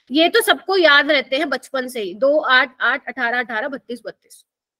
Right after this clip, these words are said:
इसमें कोई वो नहीं है, ठीक है। और ना ही इसमें से ये question आएगा कि भैया second period में कितने element होते हैं।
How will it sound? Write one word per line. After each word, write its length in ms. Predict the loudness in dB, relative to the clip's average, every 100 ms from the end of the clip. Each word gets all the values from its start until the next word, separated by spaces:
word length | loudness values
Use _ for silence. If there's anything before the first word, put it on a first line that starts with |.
| _ -14
इसमें 320 | -4 0 2
कोई 200 | 2 0
वो 180 | 0 0
नहीं 260 | 0 -2
है, 80 | -6 -10 _ _ _ -4
ठीक 140 | 2
है। 100 | 2
और 140 | 4 2
ना 200 | 4 2
ही 180 | 2 -4
इसमें 280 | -4 -8
से 140 | -6 -8 -8
ये 180 | -6 -6
question 400 | -2 -2 -2 -2
आएगा 200 | -2 -2
कि 140 | -6 -6
भैया 240 | -2 -2
second 360 | -4 -8 -8 -6
period 220 | -6 -6
में 80 | -8
कितने 320 | -10 -8 -8
element 400 | -6 -6 -8 -10
होते 200 | -18
हैं। 80 | -20